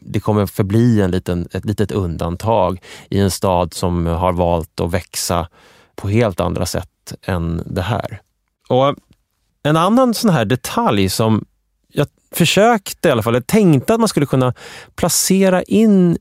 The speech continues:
i det som vi kanske har identifierat som Trondheims förkärlek för, liksom, stadens,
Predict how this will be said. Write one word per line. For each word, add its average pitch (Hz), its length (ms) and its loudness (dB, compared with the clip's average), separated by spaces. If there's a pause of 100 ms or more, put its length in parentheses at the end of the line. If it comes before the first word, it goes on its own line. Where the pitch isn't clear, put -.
i 160 120 2
det 110 300 4
som 117 180 0
vi 110 80 2
kanske 107 280 0
har 110 40 2
identifierat 101 720 2
som 101 220 0 (200)
Trondheims 104 760 2 (600)
förkärlek 107 840 0
för, 101 720 2 (640)
liksom, 113 340 -2 (220)
stadens, 110 960 0